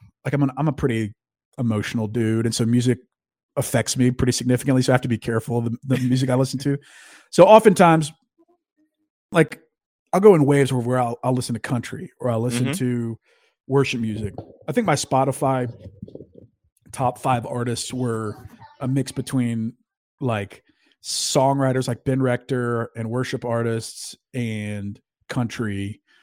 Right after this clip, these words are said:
Speaker 1: with hip hop mixed in, like, super poppy, like Drake and,
Speaker 2: Mm-hmm,
Speaker 1: um,
Speaker 2: mm-hmm.
Speaker 1: and, um, like,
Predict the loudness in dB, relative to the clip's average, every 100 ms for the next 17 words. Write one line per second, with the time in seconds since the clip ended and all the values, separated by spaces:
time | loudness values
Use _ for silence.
0 | _ _ -8 -2 -2 -2 -8 0 0 2
1 | 0 -2 -6 -4 -4 -2 -6 -10 _ _
2 | _ _ -10 -2 0 0 0 0 2 0
3 | -2 -4 -4 0 2 2 -2 -18 _ _
4 | _ _ -2 0 0 2 2 2 2 0
5 | 2 2 2 0 -6 _ _ _ -4 -2
6 | 0 -2 -6 -8 -12 -14 -12 -14 -16 -20
7 | -18 -18 -16 -16 -18 -18 -20 -20 -18 -8
8 | -8 -8